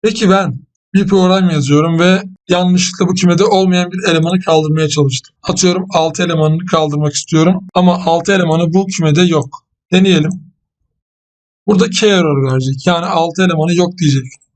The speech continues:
Bu gibi bir durumla karşılaşmamak için remove metodu yerine discard metodunu kullanabiliriz. Discard ile üçü çıkarmaya çalışalım.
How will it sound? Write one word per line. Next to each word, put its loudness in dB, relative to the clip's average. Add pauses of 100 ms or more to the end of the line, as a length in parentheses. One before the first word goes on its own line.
(360)
Bu 0
gibi 2
bir 2
durumla 2
karşılaşmamak -2
için -8 (140)
remove 2
metodu 0
yerine 2 (640)
discard -2 (280)
metodunu 2
kullanabiliriz. 0
Discard 0
ile -4
üçü -6
çıkarmaya 0
çalışalım. 0